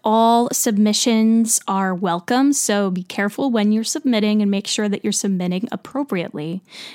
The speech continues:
And also, not all submissions will be opened and viewed by casting directors. However, you never know when the right submission will land in the right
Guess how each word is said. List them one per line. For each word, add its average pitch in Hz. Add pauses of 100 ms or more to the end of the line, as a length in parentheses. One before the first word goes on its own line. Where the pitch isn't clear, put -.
And 262
also, 277
not 226
all 233
submissions 214
will 220
be 262
opened 247
and 240
viewed 226
by 196
casting 226
directors. - (300)
However, 233 (320)
you 226
never 262
know 247
when 214
the 202
right 208
submission 247
will 226
land 202
in 214
the 208
right 190